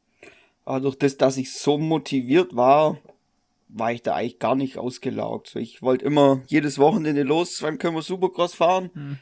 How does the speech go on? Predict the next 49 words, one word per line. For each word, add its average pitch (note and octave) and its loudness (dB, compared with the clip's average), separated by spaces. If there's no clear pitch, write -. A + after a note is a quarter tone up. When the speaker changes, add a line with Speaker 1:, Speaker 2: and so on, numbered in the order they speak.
Speaker 1:
Dann D#3 -2
war D#3 0
wieder D3+ -4
schlechtes D#3 -6
Wetter, E3+ -2
oder D3+ -2
dann D3 -2
Speaker 2:
Am, - -
am C#3+ -10
Speaker 1:
konnten D#3+ 2
Speaker 2:
liebsten F3 0
Speaker 1:
wir F3 0
Speaker 2:
schon F3+ 6
Speaker 1:
wieder F3 4
Speaker 2:
im E3 8
Speaker 1:
nicht. E3+ 2
Speaker 2:
August. F3+ 2
Speaker 1:
Genau, E3+ 8
ja. C3+ 8
<laughs> G#3 6
Nee, C3 4
von C3 -2
daher, B2 2
also C#3 6
ich - -4
persönlich D#3 -2
selber C#3 4
war B2+ 4
nicht C#3 -2
ausgelaugt, B2+ 0
nee. B2+ 0
Speaker 2:
Ist - -8
denn D#3+ 0
das, - -4
sag C#3 -4
ich C#3+ -2
mal, C#3 -2
die, B2 -4
das B2+ -6
körperliche D#3+ 2
Training B2+ -2
oder B2 -4
generell C3+ -2
auch B2+ -2
das - -8
Trainingsprogramm C#3 -2
auf B2+ -4
dem C3 -4
Bike, C3+ 0